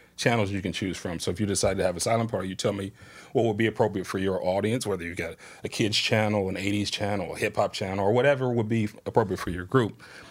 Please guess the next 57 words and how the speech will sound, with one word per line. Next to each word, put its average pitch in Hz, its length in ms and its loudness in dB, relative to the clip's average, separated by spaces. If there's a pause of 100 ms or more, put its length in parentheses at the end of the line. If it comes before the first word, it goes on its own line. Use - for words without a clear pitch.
(160)
So, 120 480 4
uh, 113 280 6
like 117 200 2
I - 20 0
said, 156 140 8
I 110 40 6
researched 135 640 4
it, 151 180 2 (100)
checked 107 240 2
it 101 80 6
out. 123 300 4 (160)
I - 40 -6
said, 90 220 0
"Why 104 180 6
can't 117 220 2
we 107 140 0
do 113 120 2
that 98 140 4
here 101 140 4
in 95 80 2
Springfield?" 90 500 -2 (300)
We're 107 80 2
the 101 80 4
only 123 200 4
company, 117 600 2 (420)
uh, 95 120 0
that, 92 300 -2
that's 107 180 0
doing 104 240 2
it 98 100 0
in 98 120 0
Ohio. 101 560 0 (440)
No 101 60 2
one 101 120 4
else 104 180 0
is 104 140 0
doing 98 200 2
it. 98 120 -2
So 104 140 2
we're, 104 140 -2 (340)
we 120 80 2
started 151 260 4
last 120 300 2
year 120 80 2
in 104 60 0
September. 113 560 2 (840)
We're 107 100 4
just 98 120 2
trying 107 160 4
to 104 60 2
get 104 100 2
it 95 100 -2
to 95 60 0
take 104 280 4
off. 104 420 4
Uh, 95 100 4
we, 101 200 0